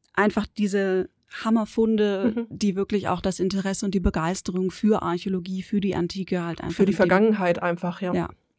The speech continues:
Speaker 1: genau. Und dass man eben jetzt auch mehr, nicht nur durch diese ganzen Ruinen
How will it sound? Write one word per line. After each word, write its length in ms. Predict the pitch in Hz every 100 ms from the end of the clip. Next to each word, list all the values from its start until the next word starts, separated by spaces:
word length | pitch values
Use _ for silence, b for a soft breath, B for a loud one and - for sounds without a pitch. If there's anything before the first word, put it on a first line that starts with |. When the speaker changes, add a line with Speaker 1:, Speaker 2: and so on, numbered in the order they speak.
| -
Speaker 1:
genau. 220 | 214 185
Und 100 | 175
dass 120 | 190 214
man 100 | -
eben 200 | 202 185
jetzt 160 | 180
auch 120 | 185
mehr, 400 | 190 185 190 190 b b b b
nicht 200 | 220 -
nur 100 | 208
durch 160 | 202 180
diese 280 | 196 190
ganzen 340 | 180 180 - 190
Ruinen 720 | - - 208 196 190 180